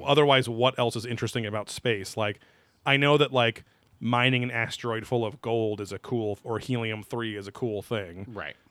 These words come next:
Speaker 1: But, uh, I think that what's more, uh, later in the episode, they talk about the creation of the Space Force.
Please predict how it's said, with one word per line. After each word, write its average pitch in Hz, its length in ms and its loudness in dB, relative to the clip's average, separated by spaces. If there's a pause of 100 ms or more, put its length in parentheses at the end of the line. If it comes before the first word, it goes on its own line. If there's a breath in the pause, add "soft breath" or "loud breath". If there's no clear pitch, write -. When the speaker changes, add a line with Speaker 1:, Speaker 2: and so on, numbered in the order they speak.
(160)
Speaker 1:
But, 117 320 0
uh, 101 460 0 (260)
I 120 100 2
think 135 320 2
that 120 200 0
what's 117 300 0
more, 117 420 2
uh, 120 80 0 (300 soft breath)
later 165 260 6
in 147 80 4
the 139 80 6
episode, 131 260 0
they 127 80 -2
talk 127 240 2
about 113 260 0
the 117 80 -6
creation 117 300 -4
of 104 60 -10
the 107 60 -8
Space 107 320 -6
Force. 117 480 -2